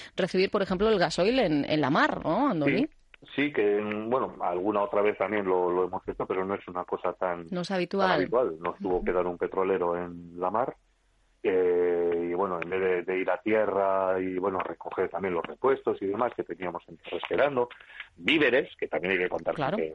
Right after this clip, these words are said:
Speaker 2: aparte
Speaker 1: Hay
Speaker 2: del
Speaker 1: que
Speaker 2: motor
Speaker 1: comer.
Speaker 2: también comemos nosotros.
Speaker 1: <laughs> Que
Speaker 2: Y
Speaker 1: sois de Bermeo, leche. ¿Cómo
Speaker 2: Sí,
Speaker 1: no va?
Speaker 2: eso es. Eso es. Bueno, aunque de Bermeo era yo el único.
Speaker 1: No
Speaker 2: De
Speaker 1: me
Speaker 2: Bermeo era
Speaker 1: digas,
Speaker 2: yo.
Speaker 1: el único
Speaker 2: Sí.
Speaker 1: en esta ocasión, mira.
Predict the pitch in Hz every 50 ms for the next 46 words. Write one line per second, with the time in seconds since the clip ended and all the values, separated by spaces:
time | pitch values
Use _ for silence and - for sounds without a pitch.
0 | 165 175 - - - 202 - - 190 190 180 185 170 170 220 285 311 285 196 185
1 | - 185 202 202 208 208 - - - 165 - 185 208 220 - - - - _ -
2 | - - - - _ _ _ - - _ - - 240 233 226 214 208 202 226 220
3 | 214 208 196 - 233 269 269 240 208 233 - - - 262 202 - - 311 277 -
4 | 196 - 247 247 247 240 233 233 233 - - - - - - 269 - _ 277 240
5 | - - 240 - - - 202 - - 196 220 117 143 185 175 139 127 147 139 143
6 | 135 143 147 165 190 214 220 196 165 160 151 175 208 202 - - 123 - - -
7 | - - - 240 311 359 370 392 - 349 330 330 294 247 208 170 165 151 233 240
8 | 262 320 349 349 330 262 208 262 240 233 240 240 233 262 254 233 233 226 - -
9 | 202 175 156 151 160 196 262 -